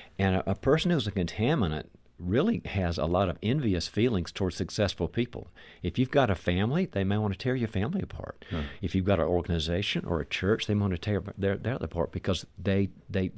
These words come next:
Speaker 1: they're just bad people.
Speaker 2: Give me
Speaker 1: Unfortunately
Speaker 2: the adjective so the person listening could, could identify, "Oh, man, that's Aunt Sally."
Speaker 1: Yeah, okay, several things. Um, one is they tend to be predatory. They, they use and exploit other people.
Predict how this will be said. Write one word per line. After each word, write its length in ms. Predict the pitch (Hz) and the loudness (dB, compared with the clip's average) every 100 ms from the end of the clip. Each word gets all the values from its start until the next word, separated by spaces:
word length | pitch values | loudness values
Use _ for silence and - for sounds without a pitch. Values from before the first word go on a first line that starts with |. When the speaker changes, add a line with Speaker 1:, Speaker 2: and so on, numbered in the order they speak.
| - | -10
Speaker 1:
they're 160 | 87 98 | -6 -2
just 260 | 110 - | -2 -2
bad 300 | 90 104 123 | 0 0 0
people. 360 | - 147 - - - | -2 -4 -4 -10 -2
Speaker 2:
Give 80 | |
me 120 | 117 - | 4 6
Speaker 1:
Unfortunately 300 | 165 185 175 | 6 6 4
Speaker 2:
the 20 | |
adjective 560 | 104 113 120 117 107 90 | 6 6 4 0 0 0
so 160 | - 101 | 2 2
the 180 | 92 | 4
person 460 | 80 - 117 - 95 | 0 2 0 2 -2
listening 400 | 95 - 90 78 | -2 -2 -6 -4
could, 400 | - 78 71 - | -4 -6 -6 -12
could 200 | - 87 76 | -4 -2 0
identify, 800 | 87 85 98 - 87 78 73 73 - | -2 0 0 0 0 0 -2 -6 2
"Oh, 220 | 143 - - | 2 2 -2
man, 260 | 123 139 | -2 0
that's 240 | 92 113 - | -2 -4 -4
Aunt 200 | 85 101 | -6 -4
Sally." 420 | - 139 208 - - - - - - - | -2 -2 -2 -8 -12 -20 -20 -20 -18 0
Speaker 1:
Yeah, 180 | 110 87 | 2 2
okay, 240 | - 76 67 | 0 -2 -2
several 280 | - 98 95 | 0 0 0
things. 380 | 98 67 - - | -2 -4 -6 -6
Um, 280 | 85 85 87 | -2 -2 -2
one 340 | - 92 95 113 | -4 0 2 2
is 80 | |
they 80 | 113 | 0
tend 200 | 107 110 | -2 -2
to 40 | 95 | 0
be 80 | 95 | -2
predatory. 680 | - 95 80 - - 69 - - - 78 | 0 0 0 -4 -6 -8 -14 -20 -20 -8
They, 320 | 82 82 78 - | -4 -2 -4 -2
they 80 | 82 | -2
use 320 | 80 98 95 | 2 2 2
and 140 | 90 | -2
exploit 400 | 82 - 95 90 | -4 -4 0 2
other 180 | 82 85 | 0 -2
people. 440 | - 76 - 73 | -4 -6 -4 -8